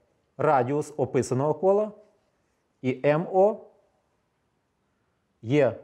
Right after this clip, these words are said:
радіусом вписаного кола.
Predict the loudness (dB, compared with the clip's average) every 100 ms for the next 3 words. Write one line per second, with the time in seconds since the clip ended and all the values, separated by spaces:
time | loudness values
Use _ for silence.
0 | -4 0 2 0 -4 -4 -6 -8 _ _
1 | _ _ _ _ _ _ _ -12 -10 0
2 | 0 0 -4 -4 -6 -8